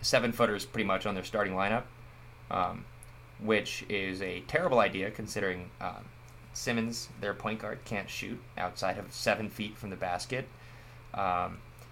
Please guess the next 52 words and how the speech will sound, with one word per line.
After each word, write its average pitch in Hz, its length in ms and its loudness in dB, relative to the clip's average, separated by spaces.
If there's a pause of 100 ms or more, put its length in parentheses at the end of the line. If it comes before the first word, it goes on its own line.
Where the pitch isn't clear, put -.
(540)
and 120 140 6
Joel 120 320 12
Embiid 113 300 4
shouldn't - 560 2
shoot 143 300 4
from 120 180 -2
<laughs> - 0 -
seven 143 300 4
feet 135 220 0
outside 127 300 6
of 127 60 4
the 127 60 2
basket. 127 420 4
He's, 117 120 2
like, 101 100 0
a 92 60 -4
twenty-eight 104 460 0
percent 104 260 -2
three-point 104 360 -2
percentage. 110 420 -2 (120)
Garbage. 98 560 6 (320)
Um, 90 440 6
so 92 280 4
him 139 260 4
and 165 120 2
Simmons 104 340 4
both 123 320 4
need 151 120 0
to 127 60 2
play 123 200 4
in 104 60 4
the 95 60 -2
post, 139 400 6
which - 360 -2
over 107 100 2
the 92 100 -4
last 95 280 0
three 117 160 2
years 127 200 -2
haven't 101 280 2
been 101 100 2
able 107 140 4
to 98 100 -2
exhibit 98 520 4
that 87 260 6
ability 98 440 4
to 92 180 -6
play - 200 2
off 110 240 8
of 104 80 -4
each 92 160 -4
other. 90 260 2